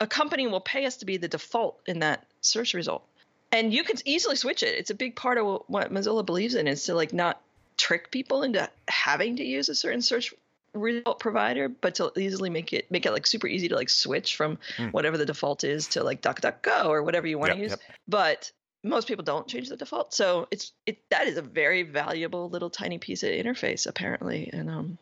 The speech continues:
Speaker 1: yeah. And we're, and we're working on other business models too. Like, it's not our only one, but that's, that's a
Speaker 2: Yeah.
Speaker 1: major one.
Speaker 2: And that really kind of points to the, like, the history of the Mozilla Foundation, which,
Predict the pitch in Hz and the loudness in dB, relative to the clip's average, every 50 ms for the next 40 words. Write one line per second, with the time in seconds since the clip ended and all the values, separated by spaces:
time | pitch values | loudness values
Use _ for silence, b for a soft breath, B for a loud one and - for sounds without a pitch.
0 | _ - 208 185 202 208 - - 277 285 277 285 - - 262 285 311 320 330 330 | _ -6 -4 -4 -4 -2 0 0 2 4 2 2 2 2 2 4 4 4 4 2
1 | 330 311 254 226 214 196 196 190 185 160 175 160 170 - - 147 147 - - - | 2 2 2 4 4 4 4 2 2 0 -2 -6 -6 -4 -4 -2 -2 -2 -4 -6
2 | - 87 120 160 - 180 - 175 147 147 - - - - - - - - - 190 | -8 -6 -6 -6 -6 -6 -6 -4 -4 -4 -4 -6 -6 -8 -8 -8 -8 -8 -8 -6
3 | - - - - 170 - - - - 175 170 - - - 156 143 143 147 - - | -6 -4 -4 -4 -4 -4 -4 -2 -2 -2 -2 -2 -2 -4 -2 -2 -2 -4 -4 -6
4 | - - - - 202 - - 139 151 180 196 208 196 - 151 147 147 131 - - | -6 -6 -8 -8 -4 0 0 2 4 6 6 4 4 4 4 4 4 4 2 0
5 | 123 110 - - 127 127 - - - 131 117 110 107 104 101 82 - 107 104 98 | -4 -2 -2 -2 -4 -4 -4 -6 -6 -2 0 0 0 0 0 -4 -6 -4 -4 -4
6 | - - 101 - - - 190 196 - - - 170 131 117 104 92 95 95 98 98 | -6 -8 -12 -12 -6 -2 -2 0 0 0 2 4 4 4 4 2 0 -2 -2 -2
7 | 92 - 165 185 151 - - - - - 107 95 95 90 85 - 117 98 98 101 | 0 2 2 2 2 0 -2 -6 -4 -2 -2 0 0 -2 -2 -2 -4 -4 -4 -4
8 | - | -6